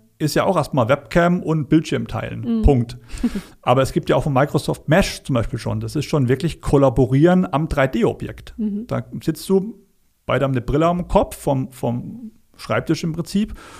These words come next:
Speaker 1: und du interagierst an dem Bauteil gemeinsam und
Speaker 2: Mhm.
Speaker 1: markierst und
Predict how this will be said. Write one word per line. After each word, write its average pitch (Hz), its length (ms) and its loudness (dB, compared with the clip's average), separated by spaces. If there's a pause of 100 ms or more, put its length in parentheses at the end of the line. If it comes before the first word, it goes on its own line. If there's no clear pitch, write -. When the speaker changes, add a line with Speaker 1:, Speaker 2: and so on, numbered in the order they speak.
Speaker 1:
und 127 100 0
du 147 60 0
interagierst 156 720 2
an 156 80 -4
dem 170 140 -2
Bauteil 160 480 2
gemeinsam 113 720 -6
und 135 340 -4
Speaker 2:
Mhm. 143 140 -6
Speaker 1:
markierst 165 520 2
und 139 320 -4